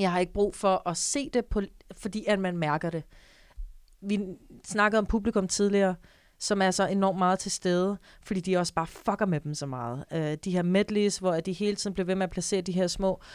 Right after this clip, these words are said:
påskeæg rundt omkring, som giver en fornemmelse af, at det her, det er et samlet sæt,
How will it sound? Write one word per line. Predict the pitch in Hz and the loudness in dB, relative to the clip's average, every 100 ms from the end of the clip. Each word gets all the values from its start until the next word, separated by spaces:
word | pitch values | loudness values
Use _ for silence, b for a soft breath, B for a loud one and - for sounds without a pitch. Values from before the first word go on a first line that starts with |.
| B - | B 4
påskeæg | 190 190 208 185 190 | 6 6 2 0 0
rundt | 180 | -2
omkring, | 180 196 185 175 | 0 0 0 -2
som | 180 175 | -4 -2
giver | 208 | -2
en | 185 | -2
fornemmelse | - 190 185 185 185 | -2 -2 -2 2 4
af, | 185 175 | 4 2
at | 175 | 2
det | 180 | 0
her, | 180 | 2
det | 185 180 | 2 2
er | 170 | 2
et | 170 - | 0 2
samlet | 175 180 202 | 2 2 0
sæt, | - 190 - | 0 -2 -2